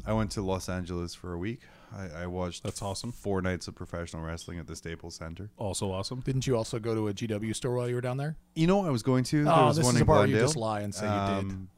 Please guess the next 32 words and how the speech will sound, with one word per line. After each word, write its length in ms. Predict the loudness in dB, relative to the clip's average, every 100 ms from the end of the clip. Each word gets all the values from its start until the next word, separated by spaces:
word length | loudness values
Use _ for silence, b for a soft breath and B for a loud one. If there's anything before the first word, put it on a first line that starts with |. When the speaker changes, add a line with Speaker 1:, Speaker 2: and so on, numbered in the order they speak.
| _
Speaker 1:
but 320 | 4 4 2 -4 -2 0
Speaker 3:
<laughs> 800 | -2 -2 -4 -4 -8 -20 -20 -4
Speaker 1:
there, 280 | 4 4 4
like, 260 | 2 2
so 160 | 2 0
the 120 | 2
only 280 | 2 2 0
day 180 | 0 0
really 240 | 2 0 0
I 40 |
had 120 | 0
free 180 | -2 -4
to 60 | -4
travel 400 | -4 -6 -4 -6
out 120 | -6
of 140 | -6 -6
downtown 580 | -8 -8 -8 -8 -8 -10
was 140 | -10
Monday 300 | -8 -6 -8
and 100 | -8
Tuesday, 500 | -10 -12 -10 -10 -10 -12
which 220 | -12 -10
is 140 | -10 -10
the 100 | -12
two 180 | -10 -10
days 220 | -8 -8
that 160 | -10 -14
G 120 | -14
W 260 | -14 -14 -14
store 180 | -14
was 140 | -16 -16
closed. 340 | -18 -18 -18